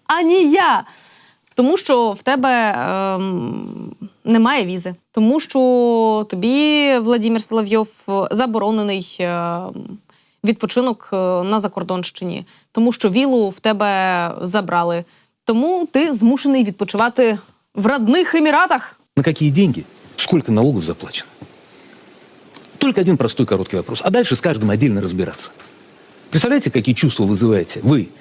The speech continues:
Speaker 2: радостные, ржущие, наглые, мерзкие. в Куршавеле у ребят, которые сейчас каждую секунду рискуют своей жизнью.
Speaker 1: А ради чего? Напомните, пожалуйста. Ну, ладно.
Speaker 2: Вы когда-то с ними встретитесь.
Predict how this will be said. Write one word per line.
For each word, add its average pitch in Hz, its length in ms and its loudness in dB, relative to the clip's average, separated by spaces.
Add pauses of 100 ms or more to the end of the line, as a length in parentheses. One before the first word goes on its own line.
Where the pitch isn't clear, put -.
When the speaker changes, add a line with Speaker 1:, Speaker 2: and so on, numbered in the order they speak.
(120)
Speaker 2:
радостные, 107 560 0
ржущие, 120 600 2
наглые, 160 560 0
мерзкие. - 540 0 (300)
в - 60 -12
Куршавеле 143 540 0 (520)
у 143 60 4
ребят, 160 260 2
которые 107 300 -2
сейчас - 380 -2 (1300)
каждую 147 300 2
секунду 135 380 2
рискуют 98 360 -2
своей 101 180 2
жизнью. 80 260 -6 (1000)
Speaker 1:
А 233 120 2
ради 233 240 0
чего? 302 320 0 (180)
Напомните, 294 600 0
пожалуйста. 277 360 -2
Ну, 302 220 -2
ладно. 180 280 -6 (280)
Speaker 2:
Вы 135 80 2
когда-то 127 320 -2
с - 80 -4
ними 120 160 4
встретитесь. - 640 -4